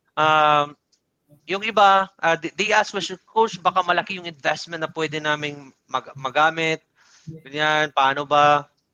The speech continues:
So actually, hindi naman siya malaki. Pa-, papareho lang siya sa local,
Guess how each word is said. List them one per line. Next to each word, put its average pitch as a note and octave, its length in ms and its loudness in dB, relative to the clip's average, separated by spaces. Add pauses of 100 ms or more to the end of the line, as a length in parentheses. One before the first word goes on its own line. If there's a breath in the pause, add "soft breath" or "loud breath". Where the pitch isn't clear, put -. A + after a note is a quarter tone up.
(960)
So G#3+ 80 2
actually, B3+ 320 0
hindi A#3+ 160 -6
naman A3 160 0
siya G3+ 160 -2
malaki. D3+ 480 -2 (300)
Pa-, F#3+ 180 2
papareho G#3+ 400 -2
lang G3+ 160 2
siya F3 140 -4
sa D#3 160 0
local, B2+ 480 0